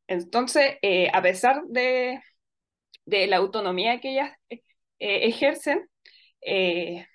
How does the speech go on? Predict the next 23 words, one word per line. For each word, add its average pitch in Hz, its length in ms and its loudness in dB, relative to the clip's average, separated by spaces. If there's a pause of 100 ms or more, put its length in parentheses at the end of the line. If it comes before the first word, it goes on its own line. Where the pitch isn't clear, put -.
(1000)
estas, 294 640 4
eh, 214 180 2
no 226 200 0
dejan, 311 500 -2
eh, 254 580 -2 (800)
no 202 220 0
dejan, 254 420 0
eh, 202 180 -2
a 208 60 2
libertad 208 600 -2 (500)
de 196 640 -2
ayudar 214 520 0
a 175 300 -2
todos 302 300 -4
los, 370 360 -4
eh, 277 480 -6 (720)
a 196 160 0
todos 233 240 2
los 277 140 2
miembros 277 420 2
de 277 120 2
la 277 120 4
sociedad, 294 400 -2